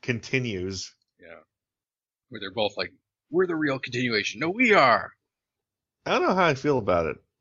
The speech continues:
Speaker 1: Y-, you look and you tell me what you think. It's kind of weird, though, isn't it, that there's two competing Star Trek continuation series?
Speaker 2: That is kind of funny.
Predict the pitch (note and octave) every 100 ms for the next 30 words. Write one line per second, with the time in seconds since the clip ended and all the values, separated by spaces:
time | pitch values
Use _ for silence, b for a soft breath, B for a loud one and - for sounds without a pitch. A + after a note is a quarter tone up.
0 | - D3 E3 F#3+ A3+ E3+ - C#3 D3 C#3
1 | G#2+ F#2 F2 F2+ F2 F#2 E2 D2+ - _
2 | _ _ _ _ _ _ _ _ E3 -
3 | D#4 D4+ G3 A#3 G#3+ D#3 C#3 D#3+ C#3+ A#2
4 | B2 B2 B2 - E3 D#3+ D3+ - - D#3+
5 | C3 - E3 D#3 C#3 B2+ _ _ - C#3+
6 | C#3+ C#3+ - B2+ C3+ C3 C3 B2+ A#2+ -
7 | F2+ D#2 C2 - - _ A2+ A2 G2+ F#2
8 | F2+ E2 - F2 E2